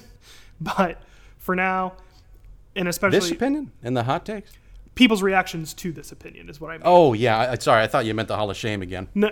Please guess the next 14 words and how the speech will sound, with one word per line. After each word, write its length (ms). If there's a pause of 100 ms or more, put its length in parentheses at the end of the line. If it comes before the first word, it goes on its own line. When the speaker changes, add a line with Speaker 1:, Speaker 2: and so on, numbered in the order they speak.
Speaker 1:
no, 200
no, 140
no. 200 (200)
No, 140
no, 60
no. 140
Not 160
the 60
Hall 140
of 80
Shame. 260
Hot 220
takes. 280 (920)
Speaker 2:
Yeah. 180